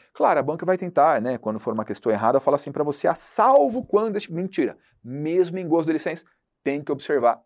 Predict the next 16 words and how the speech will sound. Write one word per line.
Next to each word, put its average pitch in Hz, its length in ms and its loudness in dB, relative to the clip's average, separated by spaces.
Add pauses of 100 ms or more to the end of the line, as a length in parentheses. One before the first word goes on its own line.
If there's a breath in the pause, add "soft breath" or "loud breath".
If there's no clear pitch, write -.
(100)
essas 117 260 -4
paradas 110 460 0
aqui, - 220 -10
beleza? 190 520 0 (440 soft breath)
Beleza, 104 880 -2
professor. - 560 -6 (260 soft breath)
Encerramos 101 460 -8
aqui 92 160 -10
o 87 40 -6
resuminho, 90 480 -10
mas 131 220 -8
calma, 95 380 0
vamos 101 220 -12
dar 110 180 -2
uma 107 80 -6
analisada 101 640 -8